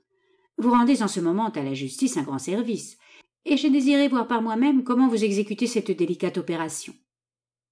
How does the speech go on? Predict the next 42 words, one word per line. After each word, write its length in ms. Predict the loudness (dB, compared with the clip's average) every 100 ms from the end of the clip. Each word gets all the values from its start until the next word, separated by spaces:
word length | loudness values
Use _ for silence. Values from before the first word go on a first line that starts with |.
| _ _ _ _ _ _ -4
Le 160 | 4
mouleur 380 | 6 6 6 2
s'empressa 500 | -2 -4 -2 -2 -2
d'expliquer 460 | -2 -4 -10 -2 -2
à 80 | -2
son 180 | -4
visiteur 600 | -6 -6 -8 -4 -2 0 -2 -8 _ _
ce 140 | -6
qu'il 180 | -4 0
y 80 | 0
avait 160 | 0
déjà 280 | 0 0 -2
fait, 340 | -6 -12 -12 _ _ _ _
et 80 | -2
après 200 | -2 -2
s'être 280 | -2 -2 -2
assuré 400 | -6 -2 0 -2
que 100 | -2
le 120 | -6
plâtre 380 | -2 0 0 -4
était 160 | -8 -4
dans 220 | -2 0
un 60 |
état 260 | -2 -2 -4
de 80 | -6
cohésion 500 | -4 -4 -2 -2 -4
suffisante, 760 | -6 -10 -6 -2 0 0 -4 _ _ _ _ _
il 200 | 0 2
saisit 300 | 2 4 6
l'extrémité 540 | 4 -2 -2 -2 -2
du 140 | -6 -8
fil 320 | 0 0 0
qui 140 | -4
était 220 | -2 -2 -4
tendu 340 | -4 0 0
le 100 | 2
long 120 | 2
du 120 | 0
visage 460 | -2 -4 -2 -2 -2
de 80 | -4
la 120 | -4
morte, 480 | -2 -4 -6 _